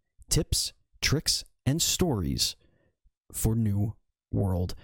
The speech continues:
And I'm gonna tell you what character, what type of character build I play, and then Taylor will do that, and then we'll, we'll, we'll talk about the news. Uh,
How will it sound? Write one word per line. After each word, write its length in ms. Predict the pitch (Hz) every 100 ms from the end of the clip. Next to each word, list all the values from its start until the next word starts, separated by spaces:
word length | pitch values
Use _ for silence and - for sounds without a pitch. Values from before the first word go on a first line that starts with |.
| - -
And 120 | 113 117
I'm 100 | 135
gonna 160 | 160
tell 200 | - 151
you 400 | 135 135 139 135 - -
what 240 | 120 117 - _ -
character, 520 | 120 113 110 104 - -
what 160 | 127 117
type 180 | 120 113
of 80 |
character 400 | - 107 104 104
build 360 | 110 110 107 98 -
I 260 | 107 92 -
play, 380 | - 143 247 - - - - - -
and 160 | 110 98
then 80 |
Taylor 300 | 95 104 104
will 100 | 104
do 140 | 107 107
that, 220 | 127 - -
and 140 | 113
then 100 | 120
we'll, 180 | 123 113 -
we'll, 160 | 117 120
we'll 140 | 120
talk 260 | - 127 139
about 200 | 143 -
the 80 | 110
news. 460 | 127 196 - - - _ _ _ - - - - -
Uh, 240 | 113